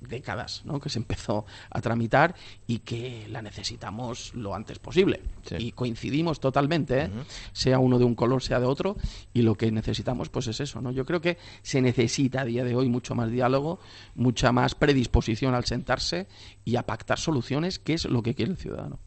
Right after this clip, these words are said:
Speaker 2: Mm. Eh, una pregunta un poco diferente acerca de deportes,
Speaker 1: Sí.
Speaker 2: porque tenéis un partido de Copa del Rey a final de este mes entre el
Speaker 1: Sí.
Speaker 2: Constancia de Inca y el Girona.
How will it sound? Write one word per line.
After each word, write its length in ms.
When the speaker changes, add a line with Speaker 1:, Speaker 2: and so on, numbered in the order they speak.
Speaker 2:
Mm. 100
Eh, 460
una 160
pregunta 360
un 140
poco 200
diferente 640
acerca 400
de 140
deportes, 420
Speaker 1:
Sí. 80
Speaker 2:
porque 180
tenéis 260
un 120
partido 340
de 80
Copa 260
del 140
Rey 260
a 80
final 360
de 240
este 220
mes 260
entre 260
el 80
Speaker 1:
Sí. 60
Speaker 2:
Constancia 500
de 100
Inca 260
y 120
el 100
Girona. 460